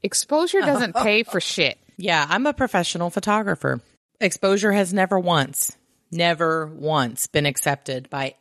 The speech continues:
Speaker 2: any of my, any of my debtors, any of my, my rent can't be covered with that. I get this constantly.
Speaker 1: Yeah.
Speaker 2: Like, "Hey, we'd love for you to come to our party." I'm like, "Sure, that sounds great. Can you bring your camera?" I'm like, "No,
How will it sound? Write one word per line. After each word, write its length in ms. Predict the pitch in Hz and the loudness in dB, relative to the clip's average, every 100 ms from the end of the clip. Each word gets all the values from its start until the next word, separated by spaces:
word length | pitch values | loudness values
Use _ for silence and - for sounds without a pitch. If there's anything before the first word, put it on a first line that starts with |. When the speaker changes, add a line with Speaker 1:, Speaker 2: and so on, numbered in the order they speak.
| - | -6
Speaker 2:
any 360 | 165 151 147 135 | -2 0 0 -2
of 180 | 131 | -4
my, 400 | 147 139 143 151 - _ _ - | -4 -2 -4 -8 -12 _ _ -2
any 260 | 160 151 143 | 2 2 2
of 100 | 135 | -2
my 120 | 131 | -2
debtors, 720 | 139 151 180 196 220 214 - | 0 2 2 0 -2 -4 -4
any 280 | - 143 135 | -2 -2 -2
of 120 | 135 143 | -4 -6
my, 300 | 139 139 135 - - _ _ | -6 -6 -10 -14 -20 _ _
my 140 | 143 135 | -6 -2
rent 560 | 143 165 190 226 - - _ | 0 0 0 -6 -12 -14 _
can't 260 | - 180 190 | -2 -2 0
be 140 | 175 | -4
covered 340 | 170 175 180 170 | 0 -2 0 -2
with 140 | 175 | -2
that. 100 | - | 0
I 80 | 185 | 0
get 160 | 202 180 | 0 -2
this 160 | 151 | -2
constantly. 640 | - 131 123 135 135 135 - - - | 0 -2 -2 -6 -4 -4 -6 -20 -14
Speaker 1:
Yeah. 160 | - 175 | -6 -4
Speaker 2:
Like, 140 | 330 | -4
"Hey, 460 | - 381 453 466 427 | -4 -4 -2 0 0
we'd 160 | 359 349 | -2 -2
love 160 | 349 | -4
for 60 | 381 | -2
you 140 | 392 | -4
to 80 | 403 | -4
come 220 | - 320 | -6 -6
to 60 | 330 | -2
our 120 | 349 | -2
party." 760 | 349 - 294 311 302 277 240 202 | -2 -4 0 0 2 2 2 0
I'm 120 | 214 | 0
like, 160 | 226 - | -2 -2
"Sure, 160 | 523 587 330 | 0 0 0
that 120 | 285 | -2
sounds 240 | 302 277 | -4 -4
great. 380 | 370 359 - - - - - | -2 0 -2 -6 -18 -18 -10
Can 120 | 359 | -4
you 80 | 403 | 0
bring 140 | 508 587 | 0 -2
your 80 | - - | -6 -10
camera?" 760 | - 269 285 285 294 294 294 | -2 0 0 0 2 2 2
I'm 80 | 277 | 0
like, 320 | 208 170 - _ - | 0 0 -2 _ -16
"No, 720 | 156 143 156 139 131 131 | -4 2 4 2 0 -4